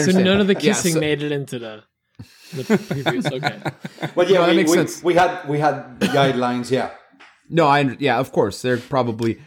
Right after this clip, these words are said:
Speaker 1: they probably, an entity that large probably very tightly controls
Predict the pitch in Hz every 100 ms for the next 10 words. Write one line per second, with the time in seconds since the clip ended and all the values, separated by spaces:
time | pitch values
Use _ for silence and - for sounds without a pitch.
0 | - 143 147 151 143 143 117 - - _
1 | _ _ 139 151 151 143 147 135 131 120
2 | 117 110 - 127 117 113 113 104 - _
3 | 98 98 135 127 117 - 120 98 110 95
4 | 98 - 107 101 -